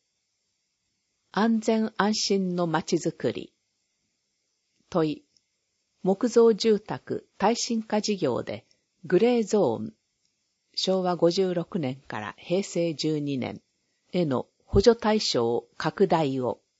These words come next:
都市経済部長。横須賀市の事例など精査し、耐震化促進計画を改定し、検討していきたい。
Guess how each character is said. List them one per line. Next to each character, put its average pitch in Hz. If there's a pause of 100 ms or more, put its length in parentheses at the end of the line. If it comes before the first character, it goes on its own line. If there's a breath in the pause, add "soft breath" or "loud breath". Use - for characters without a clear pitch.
(1300)
都 208
市 -
経 226
済 208
部 175
長。 113 (920)
横 190
須 -
賀 240
市 175
の 147
事 180
例 196
な 180
ど 147
精 196
査 135
し、 - (280)
耐 214
震 202
化 -
促 -
進 233
計 226
画 147
を 147
改 160
定 139
し、 - (140)
検 214
討 185
し -
て -
い 143
き -
た 120
い。 -